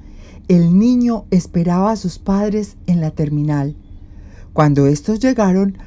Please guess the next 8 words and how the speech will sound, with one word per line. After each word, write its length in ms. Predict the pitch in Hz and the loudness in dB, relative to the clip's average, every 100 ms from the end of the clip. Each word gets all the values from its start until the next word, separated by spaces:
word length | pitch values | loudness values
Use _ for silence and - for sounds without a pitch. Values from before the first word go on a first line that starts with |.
| - 196 | -6 2
murmuraban 680 | 202 196 202 202 202 233 240 | 4 4 4 2 0 0 0
algo 360 | 233 214 233 | -2 -2 -4
contra 360 | 214 175 165 160 | -2 -4 -2 -4
los 200 | 151 - | -4 -6
oficiales 720 | 143 147 - 185 180 190 - | -8 -8 -2 0 0 0 -2
interplanetarios. 1300 | 175 - 143 - 147 139 131 139 127 135 127 - - - - - - | -4 -4 -8 -4 -4 -4 -4 -6 -6 -10 -16 -18 -20 -20 -20 -20 -12
"¿Qué 120 | - 185 | -2 0
haremos?". 680 | 196 240 208 156 147 - | 2 0 0 -4 -8 -16